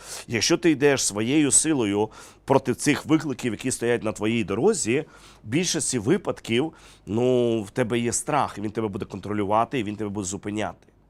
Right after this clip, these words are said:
Але якщо ти почнеш прирівнювати ці виклики до того, хто є твій Бог,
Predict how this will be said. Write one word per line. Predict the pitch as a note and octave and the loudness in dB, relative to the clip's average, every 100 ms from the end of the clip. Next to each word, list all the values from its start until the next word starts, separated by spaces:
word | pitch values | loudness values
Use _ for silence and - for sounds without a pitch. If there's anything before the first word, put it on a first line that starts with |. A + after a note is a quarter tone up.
| _ _ _ _ - - - - | _ _ _ _ -20 -20 -12 4
Але | A#2+ C#3+ | 6 6
якщо | D#3+ - G#3+ | 4 2 0
ти | G#3+ | 0
почнеш | B2 - D#3+ F3+ - | -2 -2 2 2 0
прирівнювати | - A2 A#2 E3 D3 A2+ A#2 A#2+ - - - - - _ _ _ _ | -4 -2 0 0 0 2 2 2 -4 -20 -20 -20 -20 _ _ _ _
ці | - C#3 B2 | 2 6 8
виклики | A#2+ F#3+ - D3+ - B2 | 10 8 8 4 6 2
до | F2+ B2+ C3 B2 A#2 G2+ - _ - | 4 6 8 10 8 6 0 _ 6
того, | D3+ C3 B2+ | 8 10 8
хто | - - B2+ | 4 6 8
є | A#2+ | 8
твій | - G2 F#2+ | 4 2 0
Бог, | C3+ A#2 B3 C4+ F3+ A#2 C3+ F#3 - | 2 8 10 12 10 10 6 4 -4